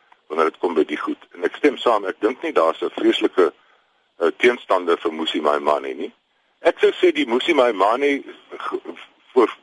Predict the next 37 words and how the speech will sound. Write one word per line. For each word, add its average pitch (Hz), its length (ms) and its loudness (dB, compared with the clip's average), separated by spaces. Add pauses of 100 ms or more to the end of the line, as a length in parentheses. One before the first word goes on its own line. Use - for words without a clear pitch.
eh, 87 80 -2 (220)
eh, 90 280 -2 (280)
geval 87 520 0 (240)
is 107 160 -2
'n 107 80 4
man 151 260 2
wat 196 160 2
homself 139 500 2
goed - 220 -4
gevestig - 500 0
het 113 120 -2
hierdie 110 280 0
jaar, 104 400 4 (560)
eh, 92 200 0
in 107 80 2
die 107 80 -2
parlement. 85 540 2 (180)
Eh, 147 140 -8 (100)
een 151 160 2
of 165 120 -2
twee 156 180 4
of 110 120 0
drie 123 220 -4
toesprake, 110 560 2
en 87 140 0
dis 107 160 -2
wat 127 180 0
ons 113 260 -2
polit-, 104 300 2
dis 95 160 -4
hoe 120 100 2
vlak - 260 2
ons 107 160 -8
politiek 104 420 -2
ook 107 120 0
maar 85 160 2 (120)
is, - 220 -6